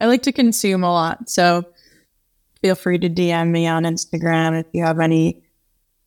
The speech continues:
cool ads or questions. Or I, what I like to do, obviously, like I said,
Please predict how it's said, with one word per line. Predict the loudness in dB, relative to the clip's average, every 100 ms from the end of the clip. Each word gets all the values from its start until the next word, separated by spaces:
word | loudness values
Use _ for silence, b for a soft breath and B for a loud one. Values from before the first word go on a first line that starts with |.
| _
cool | 0 2
ads | 2 0 0 0 -4 -2
or | 0 0 -2 -4 -8 -14 _ _
questions. | -6 -4 -4 -4 -2 -2 -2 -2 -4 -4 -6
Or | -6 -4
I, | 0 0 -2 -8
what | -2 0
I | 2 2
like | 0 -4
to | -4
do, | 0 2
obviously, | 0 -2 -2 -2 -2 -4
like | -4 -4
I |
said, | 0 0 0